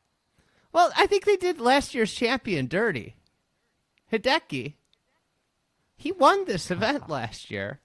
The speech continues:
Speaker 1: and he's, he's playing with one of my favorites, Siwoo, the big Woo Woo Kim, former Players Champ. I guess he did, they did put him with a former Players Champ.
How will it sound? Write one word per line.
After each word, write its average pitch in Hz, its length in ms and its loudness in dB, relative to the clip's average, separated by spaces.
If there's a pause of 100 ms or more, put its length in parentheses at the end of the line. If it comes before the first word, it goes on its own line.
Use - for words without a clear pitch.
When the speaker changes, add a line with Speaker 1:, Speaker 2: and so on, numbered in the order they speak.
(140)
Speaker 1:
and 196 160 -6
he's, 220 240 -8 (680)
he's - 160 -20
playing 262 360 -2
with 233 280 -2
one 233 180 -2
of 277 60 -8
my 156 180 0
favorites, 123 720 -8 (140)
Siwoo, 180 600 -2 (140)
the - 80 -20
big 214 220 -2
Woo 180 220 0
Woo 202 180 -2
Kim, 117 380 -2 (800)
former 226 560 2 (120)
Players 147 380 0
Champ. 139 260 0
I 262 120 2
guess 349 240 -6
he 240 80 -14
did, 233 220 -4
they 208 100 0
did 247 240 -2
put 208 160 4
him 156 100 0
with 143 160 -2
a 127 40 -16
former 117 340 -4
Players 98 440 -8
Champ. - 280 -12